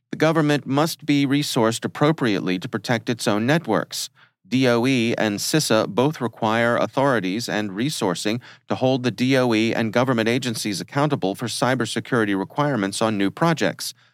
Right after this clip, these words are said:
such as distributed energy resources.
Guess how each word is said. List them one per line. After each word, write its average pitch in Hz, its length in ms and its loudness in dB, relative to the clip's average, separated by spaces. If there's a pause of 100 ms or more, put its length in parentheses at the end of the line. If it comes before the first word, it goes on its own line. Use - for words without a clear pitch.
(140)
such 95 300 -4
as 95 200 0
distributed 104 720 -2
energy 104 400 0
resources. 107 800 0